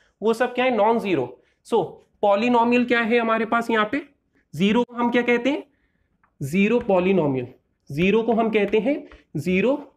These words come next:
पॉलिनोमियल। वहीं अगर हम बात करिए वन, टू, थ्री, कोई other constant है, उसको हम कहते हैं नॉन ज़ीरो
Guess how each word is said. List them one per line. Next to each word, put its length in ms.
पॉलिनोमियल। 1300
वहीं 300
अगर 200
हम 140
बात 300
करिए 340
वन, 300
टू, 200
थ्री, 240
कोई 200
other 240
constant 560
है, 220
उसको 280
हम 180
कहते 280
हैं 100
नॉन 400
ज़ीरो 280